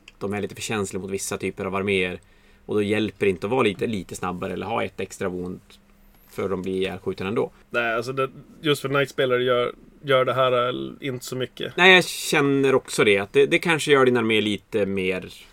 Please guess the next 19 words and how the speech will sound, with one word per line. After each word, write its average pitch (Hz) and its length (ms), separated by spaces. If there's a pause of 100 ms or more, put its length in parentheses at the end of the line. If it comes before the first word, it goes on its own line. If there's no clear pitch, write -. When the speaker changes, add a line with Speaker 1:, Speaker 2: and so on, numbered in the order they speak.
(760)
Speaker 1:
bättre 98 320
på - 80
någonting 98 420
så 101 100
här 98 60
lite 101 240
specifikt. 98 480
Men 104 80
jag 104 100
tror 113 140
inte 104 220
att - 160
hela 101 260
armén 101 440
kommer 98 300
att - 220
ta 101 200
kliv 95 380
som 90 400